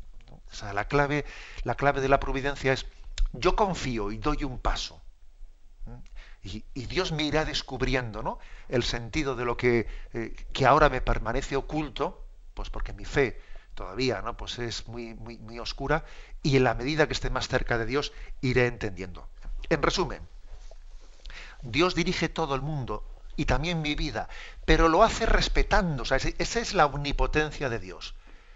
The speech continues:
que dirige nuestra vida sin que nosotros dejemos de ser los protagonistas de ella, sin que dejemos de ser autores y responsables, o sea, que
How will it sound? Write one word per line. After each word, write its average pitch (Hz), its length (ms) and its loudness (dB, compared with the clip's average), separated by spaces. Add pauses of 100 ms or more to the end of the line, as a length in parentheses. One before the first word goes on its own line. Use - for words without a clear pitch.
(520)
que 131 160 4
dirige 202 340 0
nuestra 170 320 0
vida 196 380 0 (460)
sin 165 400 0
que 156 140 2
nosotros 208 640 0 (220)
dejemos 175 540 0
de 180 100 0
ser 196 220 2
los 202 180 0
protagonistas 151 880 2
de 80 160 -6
ella, 85 300 -12 (1200)
sin 160 320 0
que 151 120 4
dejemos 208 380 0
de 190 80 0
ser 196 180 2
autores 185 520 2
y - 20 -2
responsables, 190 960 0 (560)
o - 20 -16
sea, - 120 -12 (920)
que 165 360 -2